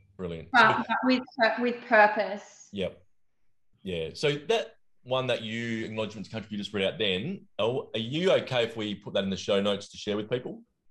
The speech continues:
Speaker 2: Absolutely. Yep.
Speaker 1: Excellent. So I've, I've got, uh, a copy of that, and we'll make sure that I'll include a link to, um, download that as a, as a guide for, for, uh, for the listeners. Um, now, Colette, we've known each other for about four, probably four or five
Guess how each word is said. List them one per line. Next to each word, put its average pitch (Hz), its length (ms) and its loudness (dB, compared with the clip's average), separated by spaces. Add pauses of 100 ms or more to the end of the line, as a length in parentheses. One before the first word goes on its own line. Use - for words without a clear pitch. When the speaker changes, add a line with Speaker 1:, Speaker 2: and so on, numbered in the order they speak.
(360)
Speaker 2:
Absolutely. 220 880 -2 (120)
Yep. 311 180 -4
Speaker 1:
Excellent. - 340 -10 (100)
So 98 220 2
I've, 127 340 0 (120)
I've - 60 -14
got, 104 300 -2
uh, 98 180 0
a 90 60 -4
copy 92 260 -8
of 87 60 -2
that, 90 140 0
and 92 80 -4
we'll 92 80 -2
make 98 200 -4
sure 98 200 -8
that 90 140 2
I'll - 200 -8
include 92 260 -8
a 85 60 -6
link 90 260 -4 (100)
to, 85 240 -8 (520)
um, 85 340 -6 (100)
download 87 380 -4
that 90 220 -2 (140)
as 87 180 -8
a, 87 300 -2
as 92 120 -8
a 92 40 -8
guide 113 320 2
for, 123 160 -4 (200)
for, 104 280 -2
uh, 101 180 2
for - 80 -16
the 101 60 0
listeners. 131 480 -6
Um, 135 320 0 (380)
now, 151 120 4
Colette, 170 380 0 (400)
we've 185 280 -4
known 151 220 2
each 131 160 -4
other 117 440 4 (220)
for 120 80 -8
about 104 360 -4
four, 113 180 -6
probably 113 220 -4
four 123 280 -2
or - 60 -14
five 98 520 4